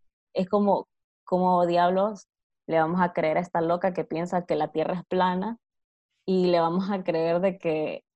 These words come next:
la violaron o que le dieron droga o que la maltrataban el gobierno. O sea, está loca. Ese era uno de, de los proyectos que tenían, que cada uno de, de sus pacientes tenían que tener un proceso de pensamiento ilógico.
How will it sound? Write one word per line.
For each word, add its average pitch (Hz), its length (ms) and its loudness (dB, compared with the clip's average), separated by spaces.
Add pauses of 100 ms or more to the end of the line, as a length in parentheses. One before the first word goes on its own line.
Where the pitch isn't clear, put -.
(120)
la 170 300 0
violaron 151 540 -2
o 165 100 -10
que 165 140 -12
le 151 80 -10
dieron 151 260 -14
droga 151 300 -14
o 151 60 -18
que 143 100 -18
la 139 100 -16
maltrataban 151 680 -16 (100)
el 156 240 -12
gobierno. 151 480 -14
O - 260 -20
sea, 156 100 -14
está 151 180 -12
loca. 156 420 -14 (640)
Ese 185 280 -4
era 185 140 -2
uno 175 360 -6
de, - 300 -14
de - 240 -12
los 151 180 -12
proyectos 147 380 -10
que 151 100 -12
tenían, 139 540 -16
que 165 100 -8
cada 165 240 -2
uno 185 280 -4
de, 185 120 -6 (380)
de 175 80 -8
sus 175 180 -10
pacientes 165 680 -12 (460)
tenían 175 320 -10
que 180 100 -12
tener 175 300 -8
un 175 100 -8
proceso 180 520 -6
de 175 100 -8
pensamiento 160 520 -14
ilógico. 180 520 -16